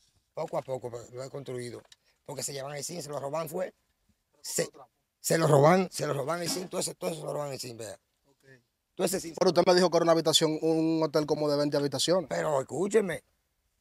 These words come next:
Speaker 1: eh, es, es, es grande, amplio también, mire, esto se lo he pintado yo,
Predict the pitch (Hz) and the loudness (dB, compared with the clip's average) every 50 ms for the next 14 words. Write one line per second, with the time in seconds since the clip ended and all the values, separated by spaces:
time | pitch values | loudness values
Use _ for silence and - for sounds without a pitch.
0 | - - 147 143 143 143 139 135 131 - - _ _ _ _ _ _ _ _ _ | -2 2 4 6 6 6 4 2 0 -2 -8 _ _ _ _ _ _ _ _ _
1 | _ _ - 139 143 151 147 143 147 143 139 143 147 139 135 156 196 208 196 156 | _ _ -6 -4 -4 -2 -2 -2 -4 -4 -4 -6 -6 -4 -4 -4 -4 -4 -2 -2
2 | 135 151 190 214 196 175 151 139 135 135 139 135 139 143 139 - 143 135 156 156 | -2 0 -2 -2 -2 -2 -4 -4 -4 -6 -6 -6 -6 -6 -6 -6 -8 -6 -6 -6
3 | 151 117 156 147 135 143 143 143 156 196 196 - - | -6 -6 -8 -6 -4 -4 -4 -4 -4 -4 -6 -6 -8